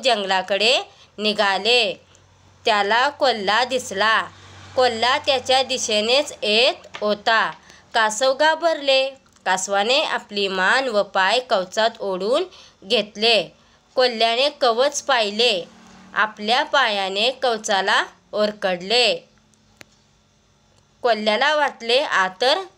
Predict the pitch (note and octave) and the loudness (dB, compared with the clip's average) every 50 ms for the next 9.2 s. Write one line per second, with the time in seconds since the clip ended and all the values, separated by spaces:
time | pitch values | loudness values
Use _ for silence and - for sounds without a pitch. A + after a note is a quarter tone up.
0 | _ - F3 F3+ G3+ G3 G3+ C4+ D#4+ G4 G4+ G4 F4+ D#4 C#4+ C4+ C4+ C#4 C#4 C#4 | _ -10 -2 0 0 2 2 2 0 0 0 0 0 2 2 2 0 0 -2 -4
1 | C#4 - _ _ _ _ _ _ - G#3 G3 G3 G3+ A#3 C4 B3+ B3 A#3+ G#3 G3 | -6 -12 _ _ _ _ _ _ -6 -4 -4 -2 0 -2 -2 -2 -4 -6 -4 -2
2 | G#3+ C4 D#4 D#4+ D#4 D4+ D4+ D#4+ D#4+ D#4 D4+ D4+ C#4+ C#4 A#3+ G3+ F3+ D#3+ - - | 0 0 0 0 -2 -2 -2 -2 -2 0 0 0 0 0 0 0 -2 -2 -6 -12
3 | _ _ _ _ _ _ - G#3 G3+ G3 - - G3+ G3 G3 G3+ G#3+ A#3+ C#4+ - | _ _ _ _ _ _ -4 -2 -2 -2 -2 -2 0 0 0 0 0 0 0 0
4 | - - G3+ G#3+ A3 B3 D4 E4 F4 - D4+ C#4+ C4+ C4 B3+ B3+ B3 A3+ A3 G#3 | -2 -4 -2 -2 0 0 0 -2 -2 -4 -4 -2 0 2 2 0 0 0 0 2
5 | G3+ G3 F#3+ F#3+ - G3+ F#3 F3+ F3 F3+ F#3 G#3 A#3+ C#4+ E4 E4 - - - - | 2 0 -2 -2 -2 -2 -2 -2 -4 -6 -6 -4 -2 -2 -2 -4 -8 -16 -20 -20
6 | - _ _ - A#3+ A#3 A3+ A3+ A3+ - A3 G3+ G3 G3 G#3+ B3+ D4+ D#4 D#4 - | -20 _ _ -2 0 0 0 0 0 0 0 0 0 0 0 0 0 -2 -2 -2
7 | - B3+ G#3+ F#3 F#3 F#3+ F#3+ G#3 A#3 C#4 D#4+ - - - - - - - - - | -2 -2 -2 -2 -4 -4 -2 0 0 -2 -2 -4 -12 -20 -20 -20 -20 -14 -6 -2
8 | A3+ A3 G#3+ A3 - A3 A3 A3+ A#3+ C4 D4 D4 - D4 B3+ A3 G3+ G3+ G3 G3+ | 0 0 0 -2 -2 0 0 2 2 0 0 0 0 0 0 0 0 0 0 2
9 | G#3 A3+ B3+ D4+ | 2 2 0 0